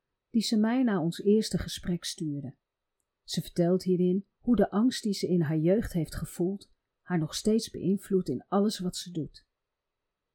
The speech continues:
Ze kijkt me aan en zucht. Het valt haar duidelijk zwaar. Er zijn door ons gesprek veel dingen omhoog gekomen die ik blijkbaar heb weggedrukt.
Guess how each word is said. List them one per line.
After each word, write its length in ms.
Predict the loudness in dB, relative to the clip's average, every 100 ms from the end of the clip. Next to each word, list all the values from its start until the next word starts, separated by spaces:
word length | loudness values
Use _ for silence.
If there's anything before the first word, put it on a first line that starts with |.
| _ _ _
Ze 220 | -10 -10 0
kijkt 300 | 2 2 0
me 80 |
aan 220 | -2 0 -2
en 80 |
zucht. 500 | -4 -6 -6 -8 -12 _ _ _ _ _ _ _ _
Het 180 | -12
valt 320 | -6 -2 -2 -2
haar 200 | -4 -2
duidelijk 400 | -4 -2 -4 -8
zwaar. 460 | -8 -6 -6 -10 _ _ _ _ _ _ _ _ _ _ _ _ _ _ _
Er 120 | -2
zijn 280 | 2 4 6
door 180 | 6 4
ons 220 | 2 -2
gesprek 420 | -8 -4 -4 -4
veel 280 | 0 2 4
dingen 240 | 4 4
omhoog 400 | 2 0 -2 -6
gekomen 440 | -8 -6 -4 -2 0
die 120 | 0
ik 100 | 2
blijkbaar 500 | 2 4 2 -2 -2
heb 140 | -2
weggedrukt. 680 | 0 0 -2 -6 -8 -10